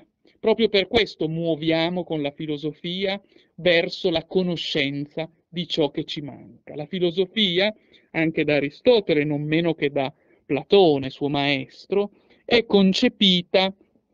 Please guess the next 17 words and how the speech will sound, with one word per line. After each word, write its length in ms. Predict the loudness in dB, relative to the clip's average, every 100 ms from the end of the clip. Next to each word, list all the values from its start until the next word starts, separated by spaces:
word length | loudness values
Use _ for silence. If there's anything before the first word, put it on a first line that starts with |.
| _ _ _
come 480 | 2 4 6 4 2 _ _
dinamismo, 880 | 2 6 6 4 2 0 -6 -2 2
come 260 | 4 4
attività, 840 | 0 -4 -2 0 0 -4 -4 -6 0
come 320 | 2 2 0
tensione. 1040 | 0 2 2 0 -2 2 2 0 -6 -10 -8
Nel 180 | -6 -6
Simposio 560 | -4 -4 2 2 2
Platone 640 | 0 -2 -2 0 2 0 -2 _ -12
utilizzava 760 | -10 -4 -2 -2 0 0 2
la 80 | 0
metaforica 760 | -2 -2 -2 2 4 4 2
erotica 600 | 2 4 4 2 -2 -6 -6
per 180 | -8
spiegare 480 | -6 -4 0 0 0
la 120 | -4
filosofia 840 | -8 -6 -6 -6 -8 -2 0 0